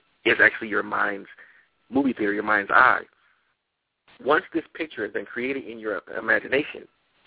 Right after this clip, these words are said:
your mind then processes this image. And here's the thing. Your mind is designed in such a dynamite way. It's designed to keep you safe. It's designed to keep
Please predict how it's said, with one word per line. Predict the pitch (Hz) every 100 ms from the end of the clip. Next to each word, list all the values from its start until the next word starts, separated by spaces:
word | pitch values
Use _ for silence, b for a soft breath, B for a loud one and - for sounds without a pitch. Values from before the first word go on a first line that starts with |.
| _ _ - -
your | 123 127
mind | 123 147 180 190 170
then | 127 107 -
processes | 123 117 113 - 110
this | - -
image. | 156 - - - _ _ _ _ _ _ _ _ _ _ -
And | 127 123
here's | 165 156
the |
thing. | 147 131 - _ _
Your | 117 139 165
mind | 156 165 165 135
is | 117 123
designed | 113 127 117
in | - - -
such | 151 -
a | 110 -
dynamite | 131 135 131 127 110
way. | 113 - - _ _ _ _ _ -
It's | 139
designed | 143 135 131 117
to | -
keep | 139 -
you | 104 - -
safe. | 107 - - - _ _ _ _ -
It's | 117
designed | 131 127 120
to |
keep | -